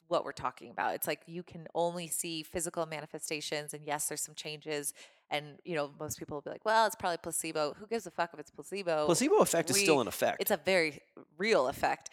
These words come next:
Speaker 2: Yeah.
Speaker 1: And it's also y-, because they're not, how can you put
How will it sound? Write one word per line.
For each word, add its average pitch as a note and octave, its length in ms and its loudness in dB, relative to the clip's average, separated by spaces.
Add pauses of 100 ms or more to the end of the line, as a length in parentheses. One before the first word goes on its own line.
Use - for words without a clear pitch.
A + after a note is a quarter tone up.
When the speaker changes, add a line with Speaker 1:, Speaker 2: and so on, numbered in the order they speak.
Speaker 2:
Yeah. D3 120 0
Speaker 1:
And F3 100 2
it's F3 140 -2
also F3+ 720 4 (160)
y-, E3 220 -20
because F#3 260 -2
they're E3+ 180 -2
not, E3+ 340 -2 (840)
how F#3+ 260 6
can G3 260 -8
you F3 480 -6 (600)
put - 320 6